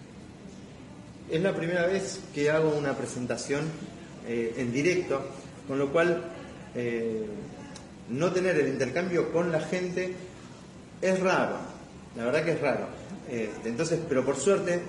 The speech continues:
eh, no estoy solo, estoy acompañado, me vino a acompañar Matías justamente, que quería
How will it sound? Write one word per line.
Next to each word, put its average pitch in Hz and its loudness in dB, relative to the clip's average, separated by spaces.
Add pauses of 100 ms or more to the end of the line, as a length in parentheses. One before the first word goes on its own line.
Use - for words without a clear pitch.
(560)
eh, 117 0
no 147 0
estoy 160 2
solo, 131 2 (580)
estoy 156 0
acompañado, 143 2
me 117 2
vino 147 2
a - 2
acompañar 135 0
Matías 143 0
justamente, 143 0 (380)
que 117 -6
quería 131 4